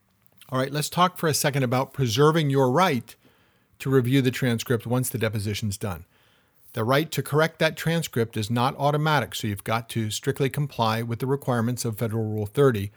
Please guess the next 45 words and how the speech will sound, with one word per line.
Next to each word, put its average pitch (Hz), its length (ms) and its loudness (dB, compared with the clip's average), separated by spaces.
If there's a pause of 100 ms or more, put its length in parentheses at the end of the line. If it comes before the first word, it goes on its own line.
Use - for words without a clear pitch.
(320)
or 123 140 0
its - 240 -4
state 120 360 0
equivalent 113 520 -2
in 117 160 -4
whatever 110 300 -2
jurisdiction 104 580 -6
you 98 80 -6
practice. 104 540 -8 (760)
I'm 123 100 -2
not 180 200 -2
sure 185 280 2
there 147 120 4
are 135 60 2
many 143 240 0
lawyers 135 400 2
that 120 100 0
actually 143 320 -2
do 139 260 2
go 143 240 4
through 117 260 -2
the 110 100 -2
governing 131 480 2
rule 139 260 2
when 117 160 -4
they 113 80 -4
get 131 240 -4
an 127 100 -4
errata 143 320 0
sheet 110 320 -6
from 120 140 -4
an 113 60 -2
opposing 107 420 -4
witness 104 400 -8 (460)
to 170 100 2
look 180 180 6
for 160 140 -2
potential 135 720 -4 (100)
technical 123 460 -2
flaws 123 500 0 (380)
in 139 140 0
how 131 180 2
it 135 80 -2
was 131 160 0
executed. 104 520 -6